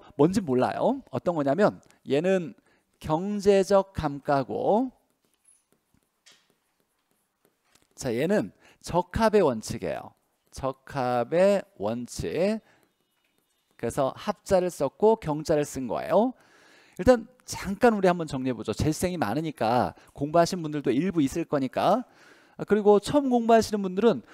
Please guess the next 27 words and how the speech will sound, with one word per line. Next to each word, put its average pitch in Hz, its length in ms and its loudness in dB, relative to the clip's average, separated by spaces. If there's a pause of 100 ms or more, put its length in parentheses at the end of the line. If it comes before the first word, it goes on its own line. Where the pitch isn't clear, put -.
(200)
좀 190 160 -4
못 180 180 4
알아들으면 220 540 2
괜찮아요. 190 840 0
그냥 160 220 -4
잠깐 156 280 -4
메모만 165 420 0
해놓고 180 500 -2 (180)
나중에 127 340 -2
감정평가 160 640 -4
배울 147 240 0
때 151 140 -2
배울 131 220 2
거니까. 151 600 0 (760)
자, - 140 -6
감가라고 220 920 2
했을 170 280 0
때 120 500 0
우리가 131 260 -2
이제 123 180 0
부동산의 185 640 -2
가치가 170 480 -2
떨어지는 196 560 0
감가는 151 640 -2 (220)
세 - 260 -2
가지가 190 380 4
있어요. 95 320 -2